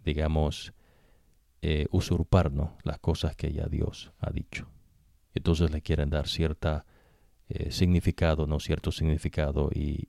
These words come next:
y crean cierta validez para que la gente crea, eh, su engaño.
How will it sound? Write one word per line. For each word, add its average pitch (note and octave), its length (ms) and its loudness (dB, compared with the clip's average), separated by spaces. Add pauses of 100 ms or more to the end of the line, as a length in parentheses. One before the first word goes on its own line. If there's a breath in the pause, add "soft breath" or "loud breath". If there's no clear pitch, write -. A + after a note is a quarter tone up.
y D2+ 200 -2
crean D#2 400 0
cierta D#2 400 0
validez D2+ 480 0
para D2+ 240 -2
que - 160 -8
la D#2 100 -4
gente D#2+ 480 -4
crea, D2+ 460 -2 (500 soft breath)
eh, D2 280 -4
su - 140 -2
engaño. D2 380 -4